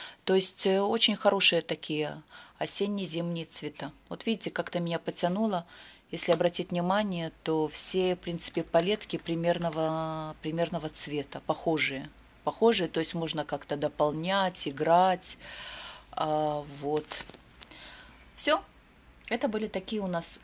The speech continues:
косметические, парфюмерные закупки, обновки. Пробуйте парфюм, подходите, тестите.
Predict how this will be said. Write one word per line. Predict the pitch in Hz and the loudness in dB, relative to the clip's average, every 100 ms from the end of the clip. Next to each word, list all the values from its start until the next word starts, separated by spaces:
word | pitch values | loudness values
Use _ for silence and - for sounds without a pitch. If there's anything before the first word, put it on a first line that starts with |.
| - | 2
косметические, | 202 202 180 202 214 160 - 165 160 160 151 - | 2 2 -4 -4 -2 -2 -2 -4 -8 -10 -16 -6
парфюмерные | 190 185 - 170 170 160 156 151 147 143 - | -4 -4 -6 -10 -8 -10 -10 -10 -12 -16 -12
закупки, | - 165 - 240 269 - 294 285 - - - - - - - - - - - - - - - | -6 -6 -6 -8 -8 -8 -6 -8 -10 -20 -20 -20 -20 -20 -20 -20 -20 -20 -20 -20 -20 -20 -4
обновки. | 175 160 160 220 262 - - 285 277 - - - - - - - - - - - - - - | -2 0 -2 -4 -4 -6 -6 -4 -6 -8 -20 -20 -20 -20 -20 -20 -20 -20 -20 -12 -10 -10 -6
Пробуйте | 214 220 175 180 - | -4 -2 -4 -4 -4
парфюм, | 156 156 147 - 226 269 | -4 -4 -4 -6 -6 -6
подходите, | 262 185 - 160 180 233 - | -6 -6 -6 -6 -6 -6 -8
тестите. | - 190 226 - 247 - 247 | -6 -6 -6 -6 -4 -4 -4